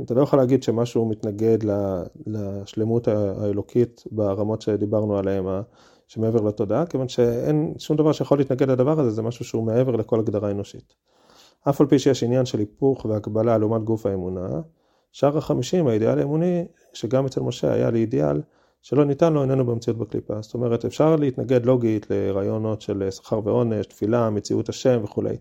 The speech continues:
לרעיונות שהם כל כך גבוהים של, אה, ומופשטים של, אה, עוצמה אלוהית שמעבר לתודעה האנושית, זה משהו שאתה לא יכול להתנגד אליו, אתה לא יכול אפילו להגיד, להגיד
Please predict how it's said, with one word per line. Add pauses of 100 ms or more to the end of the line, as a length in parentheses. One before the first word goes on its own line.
(540)
לרעיונות
שהם
כל
כך
גבוהים
של,
אה, (500)
ומופשטים
של,
אה,
עוצמה
אלוהית
שמעבר
לתודעה
האנושית,
זה
משהו
שאתה
לא
יכול
להתנגד
אליו,
אתה
לא
יכול
אפילו
להגיד,
להגיד